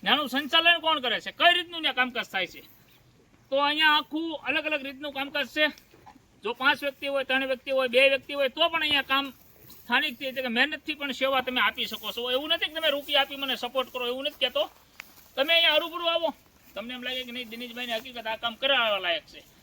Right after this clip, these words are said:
અને ખાસ તો અહીંયા માણસોની જરૂર જ હોય, કેમ કે અહીંયા કોઈ ટ્રસ્ટ, કોઈ સંસ્થા, કોઈ એન જી ઓ, કોઈ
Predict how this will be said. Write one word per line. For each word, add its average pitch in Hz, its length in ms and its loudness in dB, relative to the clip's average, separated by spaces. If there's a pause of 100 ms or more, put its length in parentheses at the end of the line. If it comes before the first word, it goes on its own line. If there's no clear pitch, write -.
(200)
અને 262 260 2 (140)
ખાસ 277 200 2
તો - 120 -6
અહીંયા 349 160 4
માણસોની 359 460 2
જરૂર 339 320 2
જ 247 40 2
હોય, 226 180 -6
કેમ 285 180 -4
કે 285 80 -4
અહીંયા 294 280 2
કોઈ 294 160 0
ટ્રસ્ટ, 285 360 -2
કોઈ 269 160 -4
સંસ્થા, 262 420 0
કોઈ 269 220 -2
એન 262 180 -4
જી 269 100 -6
ઓ, 277 180 2
કોઈ 269 220 -2